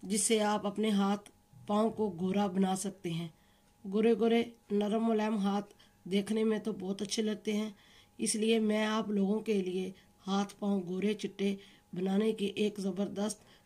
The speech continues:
remedy लेकर आई हूँ। और मेरी आपसे प्यारे viewers request है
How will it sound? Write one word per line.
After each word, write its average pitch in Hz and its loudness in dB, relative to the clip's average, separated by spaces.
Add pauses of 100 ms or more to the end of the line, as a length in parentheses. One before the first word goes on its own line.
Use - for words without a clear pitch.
(100)
remedy 202 2 (1120)
लेकर 220 4 (100)
आई 208 6
हूँ। 165 0 (1300)
और 208 2
मेरी 214 2
आपसे 214 0 (600)
प्यारे 220 2
viewers 208 2
request 208 -2
है 220 0